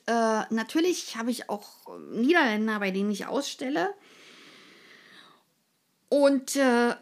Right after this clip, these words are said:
auch da mussten wir uns in einem langen Findungsprozess erst finden, weil so eine Beziehung zwischen Galerist und Künstlerin ist meistens sehr, sehr lange. Also wenn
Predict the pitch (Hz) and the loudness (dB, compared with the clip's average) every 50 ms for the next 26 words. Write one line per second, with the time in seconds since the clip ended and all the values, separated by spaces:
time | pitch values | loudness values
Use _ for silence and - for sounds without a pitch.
0 | _ _ - 262 - - - _ 277 - 311 349 359 349 330 285 226 196 175 - | _ _ -2 -2 -2 -2 -2 _ 0 2 2 2 0 2 2 2 2 0 -2 -4
1 | - - 226 220 226 269 339 339 - - - 294 254 226 247 277 - - - 247 | 0 2 4 6 6 6 6 4 0 -2 0 0 2 2 2 0 0 -2 -2 0
2 | 254 254 247 - - - - 220 226 - 214 226 226 220 220 220 220 330 349 349 | 2 2 2 0 -6 -6 -4 -4 -4 -4 -2 -2 -2 -2 0 0 0 0 0 0
3 | 339 330 - - - 285 294 320 330 330 330 302 - - - 294 269 - 269 247 | -2 -2 -4 -2 2 2 4 4 4 2 2 0 -2 -6 -8 -8 -4 -2 -2 -4
4 | 247 - - - 226 233 - - - 262 254 262 254 - 185 160 147 - 185 - | -4 -4 -8 -8 -8 -8 -8 0 4 6 6 6 6 2 -4 -6 -6 -8 -12 -14
5 | _ _ _ _ _ _ _ _ - 185 196 202 220 269 302 320 294 233 190 180 | _ _ _ _ _ _ _ _ -10 -6 -2 0 2 2 2 0 -2 -2 -2 0
6 | 220 254 311 330 330 - - 220 247 254 294 285 285 302 302 294 285 302 - - | 0 0 0 0 -2 -6 -8 -6 -4 0 2 4 4 6 6 4 4 0 -2 -8
7 | _ _ _ _ _ _ 226 226 226 - - - - 320 370 381 320 269 226 190 | _ _ _ _ _ _ -6 -4 -4 -4 -4 -6 -6 -2 0 0 2 2 2 0
8 | 196 - 208 220 208 - 240 233 214 208 202 202 202 196 202 233 285 311 - - | 0 -2 -4 -4 0 0 0 0 2 0 -2 -2 -2 -4 0 0 0 0 0 -6
9 | - - - - 214 214 - - - 330 359 349 - - - 233 196 180 170 170 | -12 -10 -6 -6 -6 -6 -4 -2 -2 0 0 -2 -4 -6 -4 -2 -2 -2 -2 -2
10 | 175 190 226 302 349 - _ - 220 226 226 - 208 196 202 202 233 302 311 311 | -2 0 -2 -2 -4 -6 _ -4 -4 -2 -2 -4 -4 -2 -2 -2 -2 -2 -4 -6
11 | - - 277 269 254 262 - - 220 247 269 269 285 285 220 202 208 220 233 226 | -6 -4 -2 -2 -2 -2 -4 -4 -4 -2 0 -2 -2 -2 -2 -2 0 2 2 2
12 | 214 202 226 240 220 180 156 170 - _ _ _ _ _ _ _ _ - _ - | 2 2 2 2 2 0 -4 -6 -14 _ _ _ _ _ _ _ _ -8 _ -2
13 | 208 202 214 190 240 277 302 320 330 349 | -2 -2 0 2 4 4 4 4 2 -2